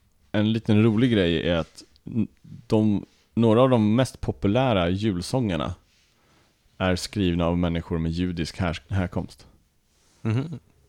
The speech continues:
Speaker 1: Nästan majoritet, alltså, en majoritet, men en s-, enorm del av de klassiska amerikanska julsångerna
Speaker 2: Ja.
Speaker 1: är skrivna av människor med judisk härs-, härkomst.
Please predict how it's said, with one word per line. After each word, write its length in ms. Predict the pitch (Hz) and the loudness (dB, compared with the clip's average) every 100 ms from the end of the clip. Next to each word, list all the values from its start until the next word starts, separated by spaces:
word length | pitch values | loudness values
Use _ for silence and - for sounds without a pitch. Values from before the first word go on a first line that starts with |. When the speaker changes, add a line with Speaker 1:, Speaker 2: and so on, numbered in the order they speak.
| _ _ - | _ _ -8
Speaker 1:
Nästan 300 | 117 107 104 | -4 0 2
majoritet, 920 | 110 110 104 98 _ - 135 123 - | 4 4 2 -2 _ -2 0 0 -2
alltså, 400 | - 104 110 104 - - _ - - - | -2 2 4 2 0 -16 _ -20 -20 -6
en 120 | 101 | 0
majoritet, 440 | 101 101 - 113 87 | 2 2 0 -2 0
men 140 | 95 | 0
en 80 | 95 | 0
s-, 380 | - - - - _ _ - - | -2 -10 -10 -14 _ _ -16 0
enorm 680 | 110 104 123 160 131 98 90 | 4 6 8 8 6 4 2
del 280 | 110 107 85 | 2 2 2
av 100 | 85 | 0
de 140 | 82 | -2
klassiska 920 | - - 117 - - 95 - 82 80 - - - - - - | -6 -2 -2 -2 -4 -6 -4 -4 -4 -6 -20 -20 -20 -20 -10
amerikanska 680 | 101 87 85 - 95 87 82 | 0 0 2 2 0 0 -2
julsångerna 720 | 85 82 82 107 92 65 - - - | -2 -2 0 0 0 -4 -10 -14 -4
Speaker 2:
Ja. 240 | - 104 98 - _ _ _ - | 4 4 2 -8 _ _ _ -6
Speaker 1:
är 180 | 92 85 | 0 0
skrivna 400 | - - 92 85 | -2 -4 -4 -2
av 100 | 82 | -2
människor 340 | 82 80 - | -4 -6 -6
med 120 | 76 78 | -6 -6
judisk 320 | 80 76 - | -6 -8 -6
härs-, 280 | 80 - 90 | -6 -6 -6
härkomst. 560 | 85 82 80 76 - | -6 -4 -8 -8 -18